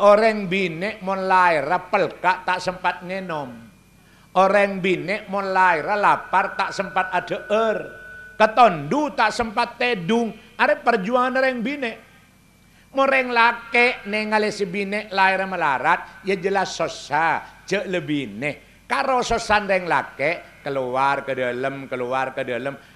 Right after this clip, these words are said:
Arokok ki ngabi du tepak. Eh ngebeyaki kopi segelas, eh petompes bi du kedunya. Mangkan mona doa mantian reng bine, keng sayang, bu, bu,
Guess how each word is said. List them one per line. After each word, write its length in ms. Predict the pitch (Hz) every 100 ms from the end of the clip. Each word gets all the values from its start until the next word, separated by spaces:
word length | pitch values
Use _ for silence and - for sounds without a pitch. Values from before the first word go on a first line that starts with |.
| -
Arokok 800 | 240 262 240 170 - 214 220 214
ki 160 | 214
ngabi 320 | 208 180 208
du 160 | 202 208
tepak. 560 | 208 196 - 131 - - - - _ _ - - - _ _ _ _ _ _ _ _ -
Eh 160 | - 226
ngebeyaki 720 | 240 254 262 269 262 262 262
kopi 480 | 262 254 247 - 233
segelas, 640 | 214 214 190 175 165 180 - - -
eh 80 | 220
petompes 720 | 226 240 233 180 - 226 - 165
bi 240 | 208 202
du 320 | 151 214 208
kedunya. 640 | 214 160 151 180 196 190 - - _ _ - - _ _ _ _ - - _
Mangkan 480 | 160 165 165 214 208
mona 320 | 180 175 165
doa 480 | 156 233 247 180 180
mantian 640 | 165 151 151 156 170 160 147
reng 320 | 143 139 135
bine, 800 | 123 120 107 98 107 139 147 - - - -
keng 240 | 160 170
sayang, 720 | 160 147 123 104 117 135 113 107
bu, 160 | 160
bu, 200 | 143 165